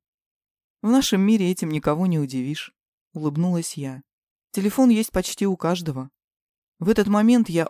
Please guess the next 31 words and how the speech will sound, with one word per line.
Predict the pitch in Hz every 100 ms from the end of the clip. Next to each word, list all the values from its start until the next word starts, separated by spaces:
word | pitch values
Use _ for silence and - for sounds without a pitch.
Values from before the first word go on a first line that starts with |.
| -
остро, | - 202 180 - - 139 -
отчаянно | 151 - - 226 226 202 165 151
пожелала, | 165 160 180 202 214 165
чтобы | - 156 156 156
игра | 160 208
поскорее | - - 156 160
закончилась. | 160 147 - 135 127 127 127 - - _ _ _ _ _ -
На | 196
меня | 226 233 247
навалилась | 208 175 208 214 185
страшная | - 196 226 - 202
усталость, | 196 190 - 170 139 135 147
и |
единственное, | 151 156 202 196 - 139 135
чего | - 160
мне | 156 143
хотелось, | 151 151 214 185 135 - _ _ -
вернуться | 180 208 233 233 160
в |
свою | - 170 180
неуютную | 180 190 190 233 214 208
гостиницу, | 190 196 - - 147 131 123 - 135 _ _ _ _
свить | - 214 220
кокон | - 220 214 160
из | 151
казенного | - 165 185 180 151
одеяла | 147 156 170 214 196
и | 143
провалиться | - 147 151 185 -
в | 160
сон. | - 135 127